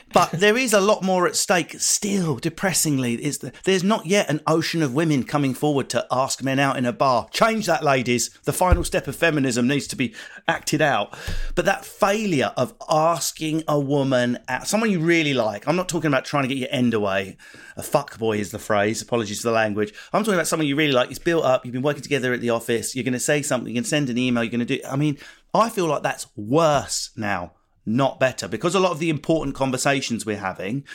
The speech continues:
which I totally am in sympathy with <clears throat> and back up and support, obviously, but from talking to men, what's really being said is they're even more scared now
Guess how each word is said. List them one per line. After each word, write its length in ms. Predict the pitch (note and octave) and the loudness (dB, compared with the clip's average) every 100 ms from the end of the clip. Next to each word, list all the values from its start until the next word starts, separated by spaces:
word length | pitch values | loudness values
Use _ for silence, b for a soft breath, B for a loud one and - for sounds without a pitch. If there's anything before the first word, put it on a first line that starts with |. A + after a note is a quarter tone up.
| B B B | B B B
which 260 | - B2 A#2+ | -4 -2 0
I 80 | A2+ | -2
totally 680 | - D3 D3+ - A2+ A2 - | 2 0 0 -2 -2 -2 -2
am 100 | A#2+ | -2
in 120 | A2+ | -2
sympathy 420 | A2+ C#3+ B2+ A2+ G2 | 0 0 -2 -4 -4
with 320 | G2 C3+ - - | -2 -4 -4 -8
<clears throat> 120 | A2+ - | -6 -2
and 200 | A2 G#2+ | -2 0
back 260 | A2 - | -2 -2
up 180 | A#2 - | -4 -2
and 100 | G2+ | -6
support, 460 | G#2+ - B2+ A#2 - | -6 -2 -2 -2 -2
obviously, 640 | C#3+ A#2 G#2+ - F2 A#2 B2 b | -2 0 -4 -4 -6 -6 -8 b
but 100 | C#3 | -6
from 140 | C3 B2 | -2 -2
talking 320 | F#3+ G#3 E3 | 0 -2 -2
to 100 | - | -2
men, 440 | A#2+ E3+ B2+ G3 - | 0 0 0 -2 -6
what's 200 | G#2+ - | -10 -4
really 180 | D3 D#3+ | 0 0
being 140 | A#2 G#2 | 0 -2
said 160 | G#2+ | -2
is 120 | B2 | -4
they're 220 | - C#3+ D#3+ | -2 0 0
even 180 | C#3+ C3+ | 0 0
more 200 | D#3+ F#3 | 0 0
scared 360 | - G#2+ G#2+ | -2 -4 -4
now 280 | G#2 G2+ C#3 | -4 -4 -4